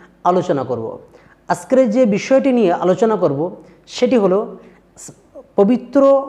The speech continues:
মাহে রমজানে সেহরি খাওয়া সম্পর্কে। আমাদের ভিতরে অনেক মানুষ আছে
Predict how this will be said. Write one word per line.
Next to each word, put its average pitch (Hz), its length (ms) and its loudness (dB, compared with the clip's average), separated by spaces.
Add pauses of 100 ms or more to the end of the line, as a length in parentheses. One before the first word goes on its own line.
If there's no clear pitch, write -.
(140)
মাহে 214 600 0
রমজানে 185 640 0 (420)
সেহরি 247 600 0
খাওয়া 185 360 2
সম্পর্কে। 127 680 -6 (680)
আমাদের 262 360 2
ভিতরে 180 500 0 (300)
অনেক 247 360 0
মানুষ 202 400 -2
আছে 151 320 0